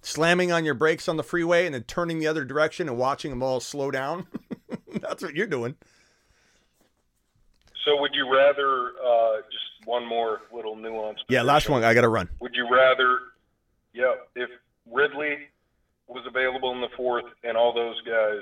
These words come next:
Speaker 2: and you knew you could get Trevor Lawrence in the sixth, you'd still do that?
Speaker 1: Um, that'd be a tough one, because if you give me Hurts and Dotson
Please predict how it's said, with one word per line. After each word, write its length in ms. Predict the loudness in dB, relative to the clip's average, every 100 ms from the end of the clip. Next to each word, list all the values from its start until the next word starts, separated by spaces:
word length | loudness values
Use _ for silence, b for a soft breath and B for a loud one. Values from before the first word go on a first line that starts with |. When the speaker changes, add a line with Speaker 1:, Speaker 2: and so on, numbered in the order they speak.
| -10 -20 _ _ _
Speaker 2:
and 180 | -12 -8
you 80 | -6
knew 180 | -4 -4
you 160 | -6
could 220 | -10 -12 -8
get 140 | -6 -2
Trevor 280 | 0 0 -2
Lawrence 380 | 0 0 -2 -8 -14 -12 -10
in 140 | -6
the 360 | -4 -2 -2 -4 -8 _ _ _ _ -8 -2
sixth, 300 | -2 -2 -14 -16
you'd 200 | -16 -12 -8
still 200 | -4 -4
do 180 | -4 0
that? 1300 | 2 2 -2 _ _ _ _ _ _ _ _ -6 2
Speaker 1:
Um, 440 | 4 4 2 -4 b b b b b b _ _ _ _ _ _ _ _ _ _ _
that'd 140 | 2 4
be 80 |
a 60 | 2
tough 280 | 4 4 4
one, 180 | -4 -4
because 440 | 0 0 0 -4
if 160 | -8 -6
you 100 | -2
give 180 | -2
me 160 | -2 -6
Hurts 440 | -2 0 0 -4 -6
and 200 | -6 -2
Dotson 560 | 0 0 -2 -6 -6